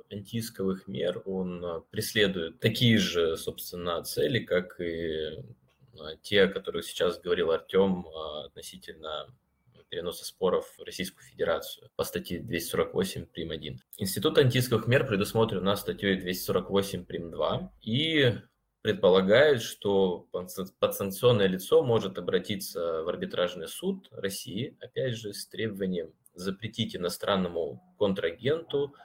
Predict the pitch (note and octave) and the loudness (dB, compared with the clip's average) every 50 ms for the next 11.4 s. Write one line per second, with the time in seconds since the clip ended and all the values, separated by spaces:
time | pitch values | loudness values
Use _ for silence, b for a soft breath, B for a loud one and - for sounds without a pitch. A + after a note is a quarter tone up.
0 | B B B B B B _ - A#2+ C#3+ B2+ A#2 - G2 F#2+ F#2 F2+ - G2+ A2+ | B B B B B B _ 4 4 4 4 2 -2 -2 -2 -2 2 4 6 6
1 | A#2+ A#2+ A#2+ - - - - _ _ - C3 C3 B2 G2 F#2 F#2 - - - G#2+ | 6 4 2 -2 -14 -16 -20 _ _ -10 -6 -4 -2 0 -2 -2 -2 -2 -2 2
2 | G#2 G2+ G2 F#2 - F2 F2 F2+ F2+ - - - F2+ - - A2+ C3+ D3 B2+ G2+ | 4 4 4 4 4 2 2 2 0 -2 -10 -12 -12 -8 -2 0 0 2 2 0
3 | F#2 F2+ F#2 F2 E2+ - - F2+ F#2 F2+ - - F2 - E2 - - - F#2 F2 | -2 -2 -2 -4 -10 -6 -2 0 0 0 -2 -4 -4 -4 -4 -4 -4 -6 -2 0
4 | A#2 C#3+ D3 - C3+ B2+ - - - F#2 F2+ F2+ E2+ E2+ E2 E2+ E2 E2+ - - | 2 0 0 -2 -8 -10 -10 -10 -6 -4 -2 -2 -2 -2 -4 -8 -10 -12 -14 -14
5 | - - G#2+ G#2+ G2+ F#2+ F2+ - _ - G#2+ A#2 A#2+ A2 G2+ F#2 E2 - - - | -8 -6 -6 -4 -4 -4 -6 -6 _ 2 2 4 4 2 0 -4 -6 -8 -12 -16
6 | _ - - E2 E2+ D#2+ D#2+ D2+ - - - E2+ E2+ F2 F2+ - - - F#2 B2+ | _ -10 -8 -8 -6 -6 -8 -8 -10 -14 -10 -6 -6 -6 -6 -8 -6 2 2 2
7 | D3+ E3+ D#3+ D3 B2+ - - B2 - E3 F#3+ G#3 - - - G#2 G2 G2 F#2+ F#2 | 4 4 2 0 0 -2 -2 -2 -2 0 -2 -4 -4 -4 0 2 4 6 6 6
8 | F#2+ F#2 F#2+ - G#2+ B2 C#3+ D3 C#3+ C3+ B2+ A#2+ G#2+ G2+ - _ _ _ - F#2+ | 4 2 2 2 2 4 4 4 4 4 2 2 0 -2 -6 _ _ _ -6 -2
9 | F#2+ G2+ G#2 G#2 G#2 G2+ F#2+ - A#2+ A2+ A2+ - B2+ A#2+ B2 - - C#3+ C#3+ C3 | 2 2 4 4 4 4 2 0 -4 -4 -2 0 -2 0 0 0 2 2 2 2
10 | G#2 F#2+ E2+ E2 - E2+ F2 F#2 F#2+ F#2+ - - G2+ F2+ E2+ E2 D#2 - - G2 | 2 2 -2 -4 -2 -2 -2 -2 -2 -2 -2 -2 -2 -2 -2 -8 -12 -8 -4 -2
11 | G2+ F#2+ E2+ E2 E2+ E2 - | 0 0 2 0 -2 -4 -6